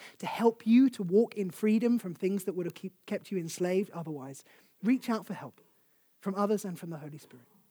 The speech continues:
So I wonder if the band can come back up. Paul tells us, in view of God's mercy, what do we do? Give ourselves to him in worship. Put him back in that central place of influence in our lives.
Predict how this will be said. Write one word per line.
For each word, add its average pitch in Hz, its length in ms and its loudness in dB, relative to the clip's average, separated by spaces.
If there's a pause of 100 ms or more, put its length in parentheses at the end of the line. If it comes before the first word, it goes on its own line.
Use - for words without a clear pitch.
(1080)
So - 100 -6
I 190 60 0
wonder 226 160 2
if 214 80 -2
the 175 80 -12
band 175 260 -8
can 156 100 -20
come 156 160 -14
back 139 220 -14
up. - 160 -18 (320)
Paul 226 220 -2
tells 202 340 -2
us, - 300 -12 (1900)
in 226 140 6
view 226 300 6
of 269 100 2
God's 226 320 2
mercy, 202 380 2
what 160 100 -6
do 202 80 0
we 220 80 0
do? 233 260 -2 (1160)
Give 208 180 2
ourselves 190 420 -2
to 190 80 -10
him 180 140 -6
in 170 100 -8
worship. 156 440 -12 (680)
Put - 120 -4
him 262 340 6
back 196 240 0
in 190 80 -2
that 190 160 -6
central 190 340 -6
place - 460 -6 (200)
of 170 120 -6
influence 196 440 -2
in 190 80 -6
our 175 140 -4
lives. 151 420 -8